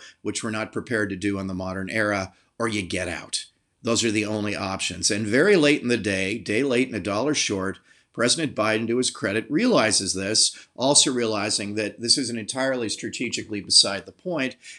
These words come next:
as the Middle East is a dangerous sideshow when the real game has been the rise of Japan and what's going on in the Indo-Pacific, that this is the game in the future,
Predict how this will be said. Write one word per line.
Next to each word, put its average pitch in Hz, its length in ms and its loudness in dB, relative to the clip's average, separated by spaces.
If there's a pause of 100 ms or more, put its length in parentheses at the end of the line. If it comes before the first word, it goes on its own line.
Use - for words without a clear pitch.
as 113 160 -2
the 127 80 -4
Middle 117 300 0
East 107 240 -2
is 98 140 -4
a 104 40 -6
dangerous 98 580 -2
sideshow 131 580 0
when 104 140 -6
the 104 100 -4
real 156 240 2
game 113 420 0 (200)
has 104 120 -2
been 123 140 -2
the 110 100 0
rise 104 360 0
of 98 80 -10
Japan 110 500 -4
and 101 80 -6
what's 101 200 -4
going 101 280 -6
on 95 180 -6
in 95 60 -6
the 92 140 -6
Indo-Pacific, 95 800 0
that 90 140 -6
this 139 200 8
is 104 140 0
the 101 60 -2
game 104 480 2 (500)
in 95 120 -4
the 90 80 -4
future, 87 560 -2